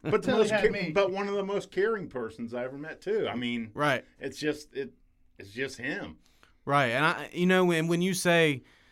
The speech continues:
Speaker 3: you know, you, he could make you feel an inch tall and then make you feel like a giant, you know, a minute later, like, that hits home, b-, you know, because that's, that's what a good coach does, in my opinion.
Speaker 1: Right.
Speaker 3: You know,
Speaker 1: Yeah,
Speaker 3: instead of this
Speaker 1: absolutely.
Speaker 3: baby bullshit, you know,
Speaker 1: Yep.
Speaker 3: th-, you, you should be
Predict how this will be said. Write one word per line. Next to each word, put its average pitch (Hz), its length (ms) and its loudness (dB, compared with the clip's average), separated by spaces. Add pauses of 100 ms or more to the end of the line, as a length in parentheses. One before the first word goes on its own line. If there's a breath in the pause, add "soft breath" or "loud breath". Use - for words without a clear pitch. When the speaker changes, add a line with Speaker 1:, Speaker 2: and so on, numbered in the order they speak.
(720 soft breath)
Speaker 3:
you 151 120 2
know, 139 140 4
you, 143 200 2
he 156 240 0
could 151 140 0
make 151 220 4
you 143 80 -2
feel 147 200 2
an 139 80 2
inch 143 260 0
tall 143 300 6
and 135 100 2
then 139 140 4
make 135 200 0
you 123 60 -8
feel 147 180 2
like 131 160 2
a 123 60 -4
giant, 127 560 0
you 131 120 -4
know, 123 160 2
a 120 40 2
minute 131 300 2
later, 127 300 0
like, 120 240 0 (260 soft breath)
that 170 220 6
hits 180 220 2
home, 147 380 6
b-, 120 180 -6
you 143 120 0
know, 135 160 2
because 147 300 0
that's, - 340 0 (340 soft breath)
that's 151 140 0
what 170 100 6
a 139 60 4
good 143 300 4
coach 123 280 2
does, 113 240 2
in 117 80 2
my 156 180 6
opinion. 120 440 -2
Speaker 1:
Right. 185 320 -2 (100)
Speaker 3:
You 135 80 0
know, 135 160 4
Speaker 1:
Yeah, 139 100 2
Speaker 3:
instead 139 300 2
of 147 80 2
this 143 140 4
Speaker 1:
absolutely. 208 260 0
Speaker 3:
baby 151 280 6
bullshit, 135 600 0
you 139 120 -4
know, 139 340 0 (160)
Speaker 1:
Yep. 127 320 -6 (200)
Speaker 3:
th-, - 240 -14
you, 151 360 -10
you 165 200 0
should 147 220 2
be 160 340 2